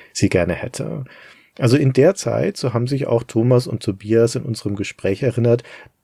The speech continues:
da wurde ihnen dann ein bisschen mulmig, ob sie sich da nicht doch überhoben haben. Da kommen dann ganz schön viele Sachen auf einmal.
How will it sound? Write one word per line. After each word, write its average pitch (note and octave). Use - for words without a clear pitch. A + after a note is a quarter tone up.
da C#3+
wurde A#2+
ihnen A2+
dann G2+
ein G2+
bisschen G2+
mulmig, G2+
ob -
sie G2
sich F#2+
da F#2
nicht F2
doch -
überhoben -
haben. -
Da F#2+
kommen F#2+
dann F2+
ganz -
schön F2+
viele -
Sachen F#2
auf -
einmal. A2